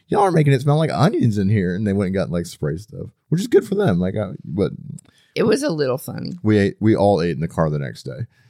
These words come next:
Speaker 1: uh,
Speaker 2: Yeah.
Speaker 1: on Saturday to not, to not smell the cl-, make the club smell
Speaker 2: Well,
Speaker 1: like,
Speaker 2: the,
Speaker 1: uh, uh,
Speaker 2: what's funny, it's not funny, but they were trying so hard for everything to be, like, really nice.
Speaker 1: Yeah.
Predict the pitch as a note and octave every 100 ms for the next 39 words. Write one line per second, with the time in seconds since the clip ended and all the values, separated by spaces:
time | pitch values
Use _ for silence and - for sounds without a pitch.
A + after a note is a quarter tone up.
0 | _ _ _ _ _ F2 D2+ F3+ D3+ G2
1 | D#2+ D2 C2 C#2+ - E2 D2+ D2 - F2+
2 | F#2 - - E2+ F2 C#2 - G2 G2+ F2+
3 | - F2 C#3+ - - - - E2+ F#4 B3+
4 | A3 A#3 - - - G#3 B3+ B3 C#4 E4
5 | - - F#3 B3 E3+ D3+ C3+ D#3 F#3+ A#3+
6 | C#4 B3 - F#3+ A3+ F3 G3 E3+ F3+ -
7 | C#3 E3 E3 D#3 D3+ D3 D3 C3 A#2+ A2+
8 | _ _ _ _ _ _ _ _ _ _
9 | _ _ _ - C#3+ D#3+ D#3+ D#3+ C3+ A#2+
10 | F3+ - - A2+ G#2